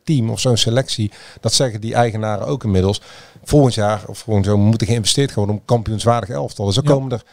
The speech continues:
Speaker 1: hele andere spelers die dat elftal moeten gaan dragen. Daar blijft niet zo heel veel meer over van bijvoorbeeld de basiself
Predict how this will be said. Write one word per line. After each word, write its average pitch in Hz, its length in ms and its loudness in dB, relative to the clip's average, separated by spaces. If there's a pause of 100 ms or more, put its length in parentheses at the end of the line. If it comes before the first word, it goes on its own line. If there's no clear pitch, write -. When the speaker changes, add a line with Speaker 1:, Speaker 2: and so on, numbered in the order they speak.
(180)
Speaker 1:
hele 156 260 4
andere 110 280 -2
spelers 113 580 0
die 120 320 0
dat 110 180 0
elftal 120 420 -4
moeten 113 240 0
gaan 104 160 0
dragen. 110 340 2
Daar 113 80 -2
blijft 120 240 2
niet 135 200 -2
zo 127 120 4
heel 117 180 6
veel 113 120 2
meer 113 140 2
over 120 240 4
van 113 160 2
bijvoorbeeld 113 340 2
de 117 80 -10
basiself 113 600 -4